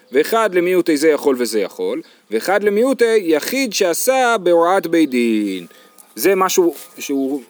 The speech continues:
לא קשור, כן? יחיד שעשה בהוראת בית דין, אז הוא, אה,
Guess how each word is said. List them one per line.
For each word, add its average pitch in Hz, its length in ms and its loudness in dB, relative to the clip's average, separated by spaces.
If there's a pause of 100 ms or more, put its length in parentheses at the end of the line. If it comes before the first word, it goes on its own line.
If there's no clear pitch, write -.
(140)
לא 170 180 0
קשור, 101 320 -2
כן? 170 200 2 (140)
יחיד 202 180 0
שעשה 165 280 0
בהוראת 143 280 2
בית 117 180 0
דין, 240 260 2 (320)
אז 131 220 -2
הוא, 247 320 2 (300)
אה, 143 60 4